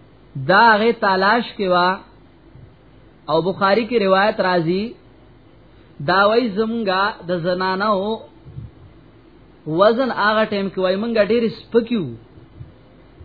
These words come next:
ډېرې سپکې وو، زه درانه نه ومه. نو زه یې ساره شوم، نو کجاوې والا دا خیال وکړ چې دا خو به دې کې جوړې ناسته ده، د هغې د دروندوالي پته وغیره ونه لګېده.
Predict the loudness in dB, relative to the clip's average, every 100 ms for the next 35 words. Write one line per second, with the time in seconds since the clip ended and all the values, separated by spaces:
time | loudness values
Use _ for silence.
0 | -2 0 2 -2 0 0 0 0 -2 -2
1 | 0 0 0 0 -2 -2 -6 -8 -14 -20
2 | -20 -20 -20 -20 -10 -6 2 2 2 0
3 | 0 2 2 0 -4 -4 -4 -4 -4 -2
4 | 0 2 4 4 2 -2 -4 -2 0 0
5 | -2 -2 -4 -4 -2 -2 -4 -4 -4 -4
6 | -4 0 0 0 -2 0 0 0 -2 -2
7 | -4 -2 0 -2 -2 -2 -2 -4 -4 -4
8 | -2 0 0 -2 -2 0 0 0 0 0
9 | 0 0 0 -4 -8